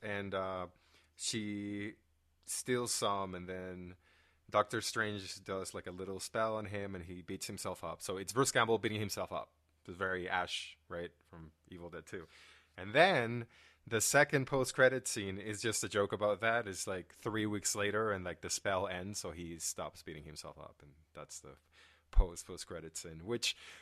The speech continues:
which is, it's cool for, um, for Sam Raimi fans, I think, but if I wasn't into his stuff at all, and I was just, like, a Marvel, you know, fanatic that goes to see these movies, has to complete every single one of them,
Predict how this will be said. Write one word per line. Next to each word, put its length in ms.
which 220
is, 220
it's 220
cool 380
for, 440
um, 500
for 180
Sam 260
Raimi 320
fans, 260
I 60
think, 220
but 120
if 120
I 120
wasn't 400
into 280
his 340
stuff 220
at 80
all, 120
and 100
I 40
was 160
just, 180
like, 140
a 40
Marvel, 500
you 80
know, 120
fanatic 680
that 240
goes 260
to 80
see 140
these 120
movies, 200
has 160
to 80
complete 320
every 120
single 200
one 100
of 80
them, 160